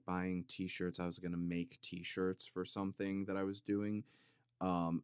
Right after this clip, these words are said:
I, um, I don't know how many of you know this, but I've been pursuing my career since I was fourteen years old, um, in person, in real life, on stage,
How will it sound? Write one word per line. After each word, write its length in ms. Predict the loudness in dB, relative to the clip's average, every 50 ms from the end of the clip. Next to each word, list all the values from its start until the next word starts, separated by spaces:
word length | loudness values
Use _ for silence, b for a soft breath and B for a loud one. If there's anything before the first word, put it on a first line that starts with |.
| -2
I, 120 | -4 -4 -4
um, 280 | -4 -6 -6 -8 -8 -10 -12 -18 -20 _ _ 2
I 100 | 4 6
don't 120 | 8 10
know 80 | 10 10
how 80 | 10
many 180 | 8 8 6 6
of 80 | 4 4
you 120 | 4 6
know 140 | 6 6 6
this, 140 | 6 4 2
but 140 | 0 0 2
I've 220 | 4 4 6 6
been 220 | 8 6 6 6 4
pursuing 500 | 2 0 2 4 4 6 6 6 6 6
my 460 | 6 6 6 4 4 4 2 2 0 -4 _ _
career 420 | -2 2 4 6 6 6 6 4
since 240 | 4 2 0 0 0
I 40 | 0
was 120 | 0 -2
fourteen 600 | -2 -2 0 0 2 2 0 2 2 4 6 6
years 240 | 6 6 6 4 4
old, 360 | 4 4 6 6 4 2 2 B B B B B B B B B B
um, 380 | 0 2 4 4 6 4 4 4
in 180 | 4 6 6 6
person, 640 | 6 8 8 8 8 6 6 4 6 6 6 6 6
in 220 | 6 6 4 6
real 160 | 6 6 6
life, 200 | 6 4 4 2 2
on 200 | 2 2 4 4
stage, 640 | 2 2 2 2 4 4 4 4 4 2 -2 -4